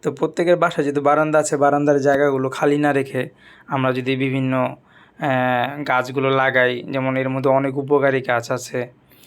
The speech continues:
যেমন তুলসী গাছ, পুদিনা গাছ, এগুলো লাগাতে পারি, লেবু গাছ লাগাতে পারি, তারপর মরিচ গাছ আছে, সে মরিচ গাছ লাগাতে, লাগাতে পারি। আবার ফুল গা-, বিভিন্ন ফুল, যারা ফুল ভালোবাসেন, তারা ফুল গাছ লাগাতে পারেন।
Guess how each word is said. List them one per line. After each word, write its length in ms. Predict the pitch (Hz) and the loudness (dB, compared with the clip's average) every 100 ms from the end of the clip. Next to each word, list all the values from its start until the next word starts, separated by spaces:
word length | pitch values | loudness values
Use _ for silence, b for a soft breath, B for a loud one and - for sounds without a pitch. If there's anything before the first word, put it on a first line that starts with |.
| B - | B -8
যেমন 240 | 135 131 131 | -4 -4 -4
তুলসী 460 | 151 143 127 135 | -4 -4 -4 -4
গাছ, 400 | 127 127 127 - | 0 2 0 -4
পুদিনা 480 | - 151 143 135 135 | -8 -4 -2 -2 0
গাছ, 300 | 127 123 - | 0 0 -2
এগুলো 320 | 139 139 135 | -2 0 2
লাগাতে 340 | 135 135 135 127 | 2 2 0 -2
পারি, 300 | 127 127 127 | -2 -2 -2
লেবু 320 | 135 135 135 | -2 -2 -4
গাছ 240 | 123 120 | -6 -4
লাগাতে 340 | 139 131 131 127 | -2 -2 -4 -4
পারি, 340 | 123 123 120 _ b b b - | -4 -6 -10 _ b b b -4
তারপর 220 | 135 135 | -2 -2
মরিচ 440 | 131 139 143 131 | -4 -4 -4 -2
গাছ 220 | 131 127 127 | -2 -2 -4
আছে, 320 | - 139 127 | -6 -6 -6
সে 120 | 135 | -6
মরিচ 340 | 135 147 143 | -4 -2 0
গাছ 200 | 135 117 | -2 -2
লাগাতে, 440 | 139 131 127 139 135 | -2 -2 -4 -4 -2
লাগাতে 380 | 139 131 135 131 | 0 0 -2 -2
পারি। 340 | 131 127 127 B B B B - | -2 -2 -8 B B B B -6
আবার 260 | 143 135 135 | -2 0 0
ফুল 320 | - 170 156 | -2 -2 2
গা-, 300 | 147 135 135 - | 2 2 -2 -4
বিভিন্ন 500 | 151 147 156 175 170 | -6 -4 -2 -2 -2
ফুল, 340 | 151 156 147 143 | -2 0 2 2
যারা 220 | 143 139 | 2 2
ফুল 260 | - 165 147 | 0 -2 0
ভালোবাসেন, 600 | 135 139 139 127 139 131 | 2 4 2 0 -4 0
তারা 180 | 143 | 0
ফুল 240 | 135 151 143 | 0 -2 -2
গাছ 140 | 123 | -2
লাগাতে 320 | 131 135 131 | 0 0 -2
পারেন। 320 | 139 127 123 | -2 -2 -4